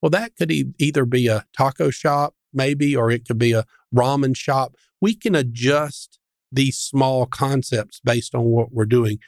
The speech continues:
We're building what we consider to be resorts that are diffused over an area. So imagine a small community we go into, you could buy thirty or forty buildings 'cause it's dead as a hammer. Nobody wants to go there.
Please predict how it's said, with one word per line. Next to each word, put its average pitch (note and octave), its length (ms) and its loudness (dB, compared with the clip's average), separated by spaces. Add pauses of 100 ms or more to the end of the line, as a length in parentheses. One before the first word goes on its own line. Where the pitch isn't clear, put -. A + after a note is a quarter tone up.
(240)
We're F#3 240 4
building C#3+ 640 0 (220)
what B2 320 2
we C3+ 180 4
consider C3 560 -2
to G#2+ 80 0
be G#2+ 280 0 (520)
resorts A2+ 840 0 (500)
that B2 220 2
are A#2 180 0 (100)
diffused B2+ 800 0
over A#2 340 2
an G#2+ 120 -2
area. F#2+ 400 -4 (260)
So C#3 380 0
imagine F#3+ 400 0
a E3 40 0
small D#3+ 320 -2
community C#3 640 0
we B2+ 140 2
go C3 220 2
into, C3 460 2 (300)
you A#2 60 -4
could A#2+ 160 0
buy A#2 340 2
thirty B2 280 0
or A#2+ 60 0
forty B2+ 340 0
buildings A#2+ 360 0
'cause A2+ 200 -2
it's A2+ 100 -2
dead B2 220 2
as A#2+ 100 0
a A#2+ 80 0
hammer. B2 300 2
Nobody A#2+ 400 0
wants B2+ 300 0
to B2 100 -2
go B2+ 180 2
there. B2 220 2